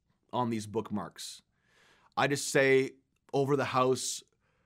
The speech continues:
through the airwaves right now, that you are faithful to fulfill your promises. You are faithful to exceed our own imagination, to exceed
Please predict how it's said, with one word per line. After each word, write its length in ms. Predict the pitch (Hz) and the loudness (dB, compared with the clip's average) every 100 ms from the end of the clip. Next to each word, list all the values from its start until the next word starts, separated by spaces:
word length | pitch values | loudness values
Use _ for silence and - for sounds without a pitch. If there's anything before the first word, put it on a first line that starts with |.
| _ _ | _ _
through 260 | - 151 156 | -2 4 6
the 120 | 151 | 6
airwaves 460 | 131 131 123 123 117 | 4 2 0 0 -2
right 180 | 123 | -2
now, 160 | 120 117 | -2 -2
that 80 | 107 | -4
you 220 | 120 127 | -2 -2
are 80 | 92 | -4
faithful 880 | - - 127 120 - 135 135 120 - - | -10 -6 -2 -2 -4 -4 -4 -4 -12 -18
to 100 | 110 | -16
fulfill 400 | 113 - 139 123 | -14 -6 0 0
your 120 | 104 | -2
promises. 840 | 98 - 107 101 - - - - - _ _ _ | -6 -4 -4 -4 -8 -14 -16 -18 -20 _ _ _
You 160 | 139 143 | -2 0
are 60 | |
faithful 760 | 123 - 143 135 139 - 139 135 | 0 -2 0 2 0 -2 -2 -2
to 180 | - 127 | -6 -8
exceed 800 | - - - 170 170 123 85 - _ _ _ _ 123 | -8 -8 -4 0 0 0 -4 -16 _ _ _ _ 2
our 180 | 135 143 | 2 4
own 200 | 160 156 | 4 4
imagination, 760 | 139 123 110 113 107 92 104 | 2 0 0 -4 -6 -6 -10
to 120 | 101 120 | -8 -8
exceed 640 | 101 - - 170 160 139 | -6 -6 -2 0 0 -2